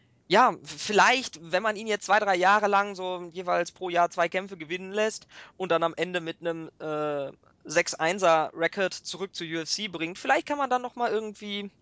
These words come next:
fünfzig bis hunderttausend Buys zusätzlich irgendwo auf irgendeinen Pay-Per-View draufpacken. Also, ich könnte mir das durchaus vorstellen, dass man das genau so macht, wie du das gerade gesagt hast. Eben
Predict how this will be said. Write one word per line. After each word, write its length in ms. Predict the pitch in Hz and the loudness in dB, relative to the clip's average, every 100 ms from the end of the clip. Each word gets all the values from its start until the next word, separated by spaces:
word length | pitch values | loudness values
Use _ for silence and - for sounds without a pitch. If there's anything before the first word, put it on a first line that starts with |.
| _ | _
fünfzig 500 | 233 226 - 214 - | -10 -10 -8 -10 -8
bis 140 | - | -8
hunderttausend 640 | 202 190 - 175 175 170 156 | 0 0 2 2 2 0 0
Buys 420 | 151 160 - - | 2 2 -2 -8
zusätzlich 560 | 196 170 156 - 156 | -4 0 0 0 -8
irgendwo 360 | - 165 160 156 | -4 -4 -2 -4
auf 140 | 147 | -4
irgendeinen 280 | - 156 143 | -6 -8 -6
Pay-Per-View 440 | 160 151 151 135 139 | -4 -2 -4 -6 -6
draufpacken. 640 | - 135 - 160 - 139 | 0 0 -2 -6 -6 -4
Also, 280 | 160 175 165 - - - - _ _ | -2 0 -2 -6 -10 -12 -16 _ _
ich 140 | 220 | 0
könnte 200 | - 254 | 4 4
mir 60 | 226 | 2
das 140 | 196 | -2
durchaus 360 | 180 196 180 156 | -2 -4 -2 -2
vorstellen, 800 | - 160 180 - 156 151 151 160 - - - | -2 -2 -2 -2 -2 -2 -4 -10 -16 -16 -10
dass 160 | 156 | -4
man 140 | 165 151 | 0 0
das 160 | - | 0
genau 340 | 151 143 151 156 | -2 0 0 -2
so 300 | 139 147 151 | -6 -6 -4
macht, 420 | 139 135 - - | -2 -4 -6 -16
wie 80 | 139 | -16
du 140 | 135 | -8
das 160 | 139 - | -6 -4
gerade 240 | 117 127 | -4 -4
gesagt 480 | 117 - - - - | -6 -6 -6 -8 -8
hast. 260 | - - | -8 -8
Eben 380 | - 139 135 139 | -6 -6 -8 -14